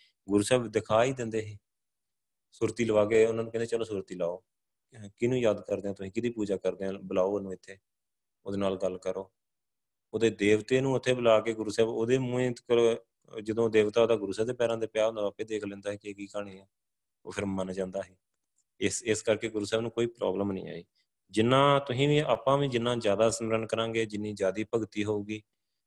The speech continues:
ਜੇ ਆਪਾਂ ਵੀ, ਅ, ਅ, ਇੰਨੀ "ਪਾਰਸ ਭੇਟ ਭਏ ਸੇ ਪਾਰਸ", ਕਿ ਗੁਰੂ ਸਾਹਿਬ ਨੂੰ ਮਿਲ ਕੇ, ਗੁਰੂ ਸਾਹਿਬ ਨਾਲ ਮਿਲ ਕੇ, ਗੁਰੂ ਸਾਹਿਬ ਕੋਲੋਂ ਇੰਨੀ ਬਖਸ਼ਿਸ਼ ਲੈਣੀ ਆ ਕਿ ਗੁਰੂ ਸਾਹਿਬ ਵਰਗੀ ਬਖਸ਼ਿਸ਼ ਸਾਡੇ ਕੋਲ ਹੋਏ, ਆਪਾਂ ਵੀ ਕਿਸੇ ਦੀ ਸੁਰਤੀ ਲਵਾ ਸਕਦੇ ਹੋਈਏ।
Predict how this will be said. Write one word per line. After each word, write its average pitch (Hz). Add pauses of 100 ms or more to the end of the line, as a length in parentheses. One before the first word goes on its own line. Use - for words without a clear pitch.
ਜੇ 104
ਆਪਾਂ 110
ਵੀ, 117
ਅ, -
ਅ, 113
ਇੰਨੀ 113 (180)
"ਪਾਰਸ 117 (140)
ਭੇਟ 110
ਭਏ 104
ਸੇ 101
ਪਾਰਸ", 85 (800)
ਕਿ 117
ਗੁਰੂ 104
ਸਾਹਿਬ 123
ਨੂੰ 120
ਮਿਲ 113
ਕੇ, 98
ਗੁਰੂ 98
ਸਾਹਿਬ 110
ਨਾਲ 107
ਮਿਲ 107
ਕੇ, 98
ਗੁਰੂ 95
ਸਾਹਿਬ 104
ਕੋਲੋਂ 107
ਇੰਨੀ 107
ਬਖਸ਼ਿਸ਼ 101
ਲੈਣੀ 101
ਆ 107 (580)
ਕਿ 113
ਗੁਰੂ 110
ਸਾਹਿਬ 117
ਵਰਗੀ 110
ਬਖਸ਼ਿਸ਼ 101
ਸਾਡੇ 98
ਕੋਲ 107
ਹੋਏ, 107
ਆਪਾਂ 113
ਵੀ 117
ਕਿਸੇ 104
ਦੀ 104
ਸੁਰਤੀ 98
ਲਵਾ 90
ਸਕਦੇ 87
ਹੋਈਏ। 90